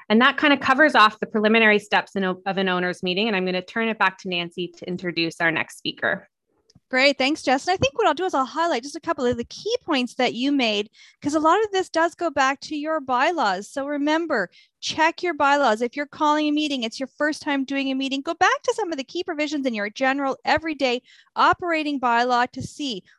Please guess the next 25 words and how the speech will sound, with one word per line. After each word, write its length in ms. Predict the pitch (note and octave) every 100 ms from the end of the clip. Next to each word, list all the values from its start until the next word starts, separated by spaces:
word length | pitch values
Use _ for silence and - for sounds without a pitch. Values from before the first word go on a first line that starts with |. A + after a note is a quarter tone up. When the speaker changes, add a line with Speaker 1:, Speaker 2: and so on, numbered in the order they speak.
| _
Speaker 2:
what 200 | A3 C4
does 160 | F4 D#4+
your 100 | D#4+
bylaw 480 | C#4+ C#4 C#4+ C4 C4+
say 300 | - C4 B3+
about 320 | A#3 B3+ -
chairing 580 | - - B3+ C4 C4 C4
the 80 |
meeting? 420 | B3+ C4 A#3 E3+ F3+
Who 160 | C4 C#4
is 160 | D4
entitled 720 | C#4+ C4 - C4 C4+ C4+ B3+
to 120 | - B3
chair? 520 | - C#4 B3 F3 - - - _
How 300 | - - C4
many 340 | D#4+ E4 D#4+ D4+
days 520 | C4+ C4 C4+ C4 A#3+
notice 420 | A#3+ B3+ C4 B3+
do 100 | -
you 60 | B3+
have 260 | A#3+ A#3+ -
to 100 | C4
provide? 560 | A#3+ A#3 A#3 A#3+ C4+ - _ -
Is 220 | A#3+ A#3
it 180 | B3+